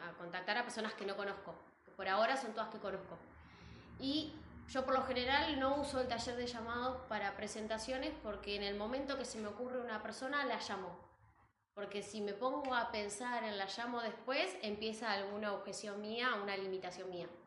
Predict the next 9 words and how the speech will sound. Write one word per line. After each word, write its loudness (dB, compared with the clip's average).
Entonces, -6
en 4
el 2
momento 2
que 4
se 0
me 0
ocurre, 4
actúo, 4